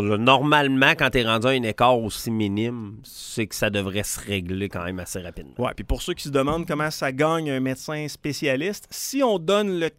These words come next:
Speaker 2: quatorze pour cent d'augmentation de salaire, ça serait autour de six cent mille dollars
Speaker 1: OK.
Speaker 2: par année.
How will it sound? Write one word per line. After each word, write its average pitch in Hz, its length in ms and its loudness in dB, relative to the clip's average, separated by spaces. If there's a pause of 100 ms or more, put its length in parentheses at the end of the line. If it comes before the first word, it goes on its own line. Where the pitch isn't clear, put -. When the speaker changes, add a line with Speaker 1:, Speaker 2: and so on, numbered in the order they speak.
Speaker 2:
quatorze 185 560 -2
pour 139 240 -12
cent 170 220 -4
d'augmentation 143 640 -2
de 139 40 -10
salaire, 143 380 -2
ça 131 140 -8
serait - 160 -10
autour 139 260 -4
de 131 80 -2
six 131 220 -8
cent 123 240 -4
mille 113 200 -2
dollars 107 360 -10 (680)
Speaker 1:
OK. 117 260 -4 (280)
Speaker 2:
par 123 160 0
année. 104 240 -4